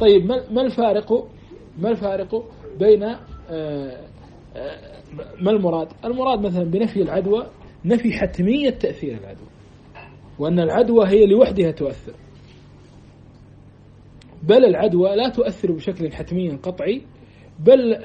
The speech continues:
هناك عوامل وأسباب معها فقد تتع-،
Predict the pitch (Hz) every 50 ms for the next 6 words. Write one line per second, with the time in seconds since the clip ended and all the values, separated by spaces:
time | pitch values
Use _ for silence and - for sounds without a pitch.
0 | 170 190 - - 165 185 214 240 208 - - 156 190 214 226 214 190 175 160 165
1 | 180 - 180 - 175 185 226 254 269 269 - - - - - - - - - -
2 | - 220 262 233 196 190 151 143 143 - - - - 190 185 - 226 226 - -
3 | - 185 180 - 170 175 151 - -